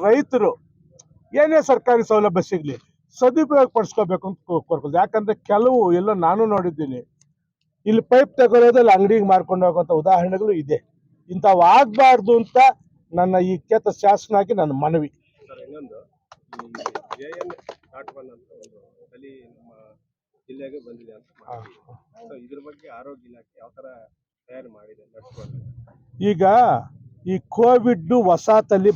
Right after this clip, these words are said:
Speaker 1: ಬಂದಿದೆ ಅಂತ ಈಗ, ಈಗ ಸದ್ಯಕ್ಕೆ ನಮ್ಮ ಜಿಲ್ಲೆಗೆ ಬಂದಿರುವಂತಹದ್ದು ಇದುವರೆಗೂ ನನ್ನ ಗಮನಕ್ಕೆ ಬಂದಿಲ್ಲ. ನಾನು ಅದನ್ನು ಏನಾಯ್ತು ಮಾಹಿತಿ ತಗೊಳ್ತೀನಿ. ನನ್ನ ವಿನಂತಿ ನಮ್ಮವ್ರಿಗೆ, ಇದುವರೆಗೂ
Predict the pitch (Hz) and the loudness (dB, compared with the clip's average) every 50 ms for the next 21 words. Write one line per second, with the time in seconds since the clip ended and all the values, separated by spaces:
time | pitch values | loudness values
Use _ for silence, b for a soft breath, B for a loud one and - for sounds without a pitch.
0 | 143 160 170 175 175 170 170 147 156 151 160 180 - - 139 127 - - - _ | 0 -2 -2 0 0 0 0 0 0 0 -2 -2 -4 -6 -8 -8 -8 -12 -18 _
1 | _ _ _ _ _ _ _ _ _ _ _ _ _ _ _ _ _ _ _ _ | _ _ _ _ _ _ _ _ _ _ _ _ _ _ _ _ _ _ _ _
2 | _ - 196 220 220 - - - 226 180 175 180 277 269 - - 269 254 233 196 | _ -4 -4 -4 -4 -2 -2 -2 -2 -2 0 -2 -2 -2 0 -2 0 0 2 2
3 | 185 202 240 254 269 233 180 180 240 226 240 262 262 254 202 220 240 226 226 226 | 2 2 2 2 0 0 0 -4 -2 0 2 2 2 2 2 2 0 2 2 2
4 | 226 220 220 220 214 214 - - 214 202 208 196 247 226 190 180 208 233 233 220 | 2 2 2 2 0 -2 -2 0 2 2 2 0 -2 -4 -2 0 0 2 2 2
5 | 190 170 180 208 226 208 170 202 190 190 190 180 165 139 127 165 160 165 170 185 | 0 0 0 0 0 0 0 -2 -2 0 -2 -4 -4 -2 -4 -4 -4 -4 -2 -2
6 | 220 226 202 180 175 175 180 170 156 170 170 190 202 190 156 156 156 160 160 170 | -2 0 0 -2 -2 0 -2 -2 -2 -2 -4 -4 -8 -10 -8 -6 -6 -4 -4 -4
7 | 165 151 202 - _ _ 151 151 147 139 - 156 156 147 - - _ 151 120 135 | -6 -6 -10 -14 _ _ -8 -8 -6 -4 -4 -4 -4 -4 -8 -12 _ -10 -10 -10
8 | 131 - _ - - - _ _ _ _ _ _ _ _ _ _ _ _ _ _ | -12 -12 _ -20 -20 -20 _ _ _ _ _ _ _ _ _ _ _ _ _ _
9 | _ _ _ _ _ _ _ _ _ - 165 180 180 185 185 180 202 214 240 262 | _ _ _ _ _ _ _ _ _ -6 -4 -2 -2 -2 0 0 0 2 2 2
10 | 277 269 - - 233 262 269 277 277 269 240 - _ _ _ - 175 185 196 202 | 0 0 -4 -4 -2 0 0 2 0 -2 -4 -8 _ _ _ -6 -2 -2 0 0
11 | 208 214 226 226 208 202 226 220 202 196 233 247 269 262 262 214 | 2 2 2 2 2 0 -2 -2 0 -2 0 2 2 2 2 0